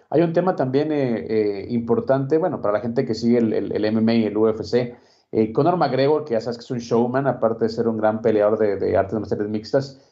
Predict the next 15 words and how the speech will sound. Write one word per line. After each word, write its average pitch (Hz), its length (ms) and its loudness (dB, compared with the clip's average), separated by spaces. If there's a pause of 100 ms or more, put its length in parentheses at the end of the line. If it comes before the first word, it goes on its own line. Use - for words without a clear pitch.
(220)
pues 120 140 2
bueno, 135 220 0
dice, 156 580 0 (100)
según 113 300 0
nuestro, 120 420 2
nuestra, 95 760 0
nuestro 95 600 -4
productor, 104 540 0
que - 40 -12
nos 107 120 -6
mandó 107 140 -4
una 113 120 0
nota 113 240 -2
por 113 120 2
aquí, 120 460 -4